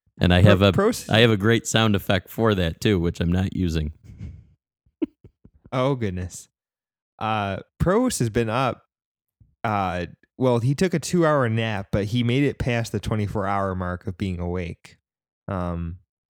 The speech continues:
Speaker 2: which is quite an accomplishment, uh, due to the nature of working third shift. Uh, so Pros,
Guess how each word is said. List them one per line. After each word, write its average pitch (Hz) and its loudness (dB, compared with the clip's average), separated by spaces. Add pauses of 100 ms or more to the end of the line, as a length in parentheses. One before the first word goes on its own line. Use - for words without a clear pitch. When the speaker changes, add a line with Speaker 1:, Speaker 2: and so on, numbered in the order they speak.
(120)
Speaker 2:
which - -12
is 135 -4
quite 196 0
an 175 0
accomplishment, 123 -4 (840)
uh, 90 -6 (960)
due 110 0
to 104 -2
the 101 -4
nature 104 -2
of 95 -4
working 95 -6 (160)
third 95 -6
shift. 98 -10 (420)
Uh, 90 -6
so 104 -4 (840)
Pros, 202 2